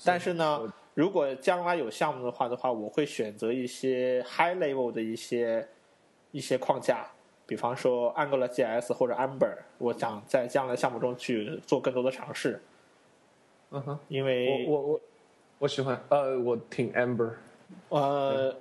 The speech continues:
Speaker 1: 我现在有点挺 Angular J S，因为社区嘛，从社区活跃度上来讲，
Speaker 2: 对。
Speaker 1: 和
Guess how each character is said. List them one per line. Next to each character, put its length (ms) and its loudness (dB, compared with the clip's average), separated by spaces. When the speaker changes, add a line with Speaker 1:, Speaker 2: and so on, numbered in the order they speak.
Speaker 1:
我 520 2
现 500 0
在 340 2
有 240 -2
点 480 -2
挺 460 -6
Angular 360 0
J 160 -2
S， 420 -4
因 320 -2
为 460 0
社 300 0
区 240 -4
嘛， 160 0
从 260 0
社 160 2
区 160 -2
活 220 0
跃 220 0
度 180 0
上 180 0
来 140 2
讲， 180 -4
Speaker 2:
对。 100 -2
Speaker 1:
和 120 0